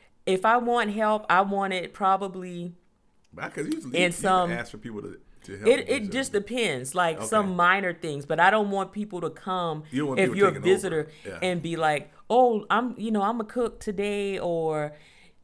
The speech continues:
Speaker 1: you know, or just doing, like, too much. Like, I don't,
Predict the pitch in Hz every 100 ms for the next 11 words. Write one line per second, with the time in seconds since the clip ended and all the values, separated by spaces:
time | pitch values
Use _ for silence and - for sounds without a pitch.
0 | 170 196 180 151 143 139 - _ _ _
1 | _ _ - 170 170 214 165 196 190 185
2 | 170 151 - - 196 170 185 202 180 165
3 | - 165 180 185 180